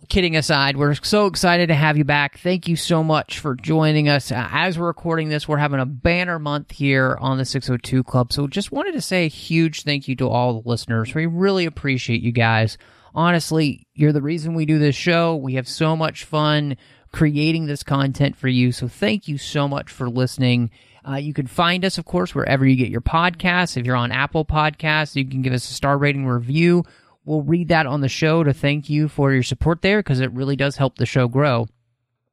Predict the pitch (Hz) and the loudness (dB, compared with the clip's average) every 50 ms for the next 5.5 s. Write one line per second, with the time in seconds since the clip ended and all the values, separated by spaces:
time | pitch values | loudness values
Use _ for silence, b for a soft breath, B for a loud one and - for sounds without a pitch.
0 | _ _ _ _ - 147 160 156 165 160 165 - 202 165 - 175 165 180 185 - | _ _ _ _ -20 -16 -10 -8 -8 -6 -6 -6 -6 -4 -2 0 0 2 2 0
1 | 202 190 170 - 233 247 240 143 - b b b b b b b b 143 147 - | 0 -2 -2 0 0 2 2 0 0 b b b b b b b b -2 -2 -4
2 | 135 - - 151 - 151 143 127 - 165 175 175 - 202 202 208 196 165 147 143 | -4 -4 -4 -2 0 0 -2 0 0 0 0 2 4 2 2 2 2 2 0 2
3 | 139 135 131 127 - 135 135 135 - 135 135 135 135 131 120 127 127 - - 123 | 4 4 4 2 2 0 -2 -2 -2 0 0 2 2 2 2 0 -2 -2 -6 -10
4 | - 135 - - - 123 120 - - 139 135 - - 139 123 117 - - 139 131 | -10 -10 -8 -4 -4 -4 -4 -4 -4 -4 -2 0 0 0 0 -2 -4 -4 -2 0
5 | 123 120 - - 139 147 151 151 151 | 0 0 0 0 2 2 2 2 -2